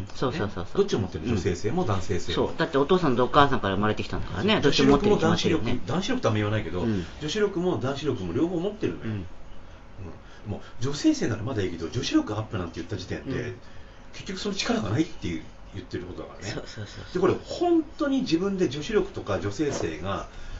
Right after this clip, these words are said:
Speaker 2: たんまり自分の中にあるっていう人が、間違いなくそこにピント合わないから。
Speaker 1: そうなの。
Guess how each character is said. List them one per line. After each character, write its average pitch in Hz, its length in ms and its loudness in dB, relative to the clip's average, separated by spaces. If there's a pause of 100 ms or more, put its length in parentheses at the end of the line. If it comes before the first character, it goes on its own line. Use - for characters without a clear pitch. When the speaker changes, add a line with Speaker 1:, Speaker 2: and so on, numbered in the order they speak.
(140)
Speaker 2:
た 208 140 2
ん 220 100 0
ま 233 120 2
り 143 80 0
自 107 120 0
分 127 120 0
の 131 80 -2
中 127 200 -2
に 85 220 -4
あ - 100 2
る 175 100 2
っ - 40 -6 (320)
て 85 80 -4
い 85 80 -4
う - 20 -4
人 87 200 -8
が、 76 220 -4 (500)
間 160 120 6
違 240 500 6
い 185 40 4
な 123 100 6
く 101 120 -4
そ - 160 -4
こ 202 140 8
に 185 140 2
ピ 233 180 0
ン 226 60 0
ト 214 140 8
合 180 60 10
わ 240 80 6
な 208 100 4
い - 40 2
か - 100 -6
ら。 - 100 -6
Speaker 1:
そ 226 220 12
う 233 60 12
な 190 120 10
の。 135 180 2